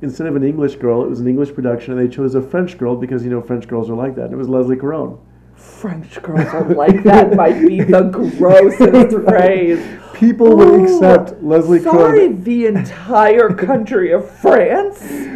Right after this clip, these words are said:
Speaker 1: People
Speaker 2: and all of the people who've
Speaker 1: <laughs>
Speaker 2: come
Speaker 1: Right.
Speaker 2: there.
Speaker 1: They would accept Leslie Caron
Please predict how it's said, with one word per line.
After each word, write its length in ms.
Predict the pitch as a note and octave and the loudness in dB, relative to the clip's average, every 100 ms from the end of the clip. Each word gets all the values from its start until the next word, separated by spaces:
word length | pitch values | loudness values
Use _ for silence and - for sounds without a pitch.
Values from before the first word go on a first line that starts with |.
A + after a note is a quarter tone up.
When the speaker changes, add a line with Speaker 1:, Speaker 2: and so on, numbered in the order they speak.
| - - | -10 -2
Speaker 1:
People 160 | G3+ A#3+ | 2 4
Speaker 2:
and 160 | B3+ A#3+ | 4 2
all 500 | - G#3+ A#3+ B3+ C4+ | 4 6 6 4 4
of 220 | C4 G#3 | 2 0
the 80 | G#3+ | -4
people 480 | - D4+ G3+ G3+ E3 | 2 0 4 4 4
who've 280 | A3 F3+ | 0 -2
Speaker 1:
<laughs> 0 | |
Speaker 2:
come 280 | - F#3+ F#3 | 2 4 6
Speaker 1:
Right. 160 | F#3 E3+ | 6 4
Speaker 2:
there. 800 | D3+ D#4 G#4 A4+ C4 - C4 A#3+ | 4 0 -4 -6 -10 -12 -10 0
Speaker 1:
They 120 | F3+ | 2
would 160 | F#3+ F#3+ | 4 2
accept 400 | F#3 - F3 E3 | -2 -6 -8 -6
Leslie 340 | D#3 D#3 D#3 | -6 -6 -8
Caron 400 | D3+ D3 C3 C3 | -6 -4 0 -2